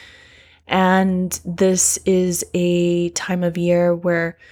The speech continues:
we are really drawing our passionate, creative, true self out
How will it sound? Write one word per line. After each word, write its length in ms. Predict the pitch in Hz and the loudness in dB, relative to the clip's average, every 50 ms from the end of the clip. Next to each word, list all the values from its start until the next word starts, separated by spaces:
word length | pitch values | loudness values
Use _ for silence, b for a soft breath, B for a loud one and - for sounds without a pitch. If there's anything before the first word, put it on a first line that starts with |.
| B B B B B | B B B B B
we 540 | 190 170 175 180 196 202 202 202 196 190 - - - | -10 -8 -4 0 2 2 2 2 0 -2 -2 -4 -4
are 380 | 180 185 185 180 180 180 175 | -2 0 0 0 0 -2 -4
really 840 | - 175 180 - 190 185 180 180 185 185 180 180 - - - - - | -6 -6 -4 -2 0 0 2 2 0 0 0 -2 -4 -6 -10 -10 -6
drawing 680 | - - 180 180 185 180 175 175 175 175 175 175 175 185 | -6 -4 -2 0 0 2 2 2 2 2 2 0 -2 -2
our 220 | - 175 180 175 | -4 -4 -4 -4
passionate, 800 | 175 - - - 196 175 - - - 190 185 165 170 - - - | -4 -6 -4 -2 -2 -2 -2 -2 -2 0 0 0 -2 -4 -6 -12
creative, 920 | - - - 180 175 170 170 170 175 175 170 170 165 165 165 160 - - _ b b b b b b b b b _ - | -12 -8 -4 0 0 2 2 2 2 2 2 2 0 0 -2 -4 -8 -16 _ b b b b b b b b b _ -6
true 380 | - - - 214 214 202 190 | -4 -2 0 2 2 2 2
self 840 | - - - - - 196 180 170 170 160 156 - - - - - - - _ _ _ _ _ _ _ - | 0 -2 -2 0 2 2 2 2 0 -2 -4 -8 -14 -16 -16 -18 -20 -20 _ _ _ _ _ _ _ -10
out 640 | - 170 156 135 - - - - - - - - - | -6 -4 -4 -4 -4 -8 -10 -6 -6 -6 -6 -6 -10